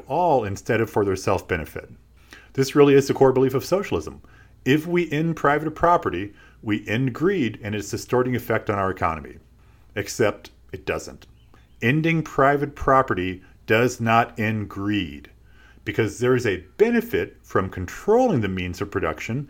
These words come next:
even if you don't own the means of production. If I run the factory, even if I don't own it, I still receive a wide range of economic and non-economic rewards.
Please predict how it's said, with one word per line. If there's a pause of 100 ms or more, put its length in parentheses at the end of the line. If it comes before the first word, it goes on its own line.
(400)
even
if
you
don't (180)
own
the
means
of
production. (680)
If
I
run
the
factory, (160)
even
if
I
don't
own
it, (300)
I
still
receive
a
wide
range
of
economic
and
non-economic
rewards.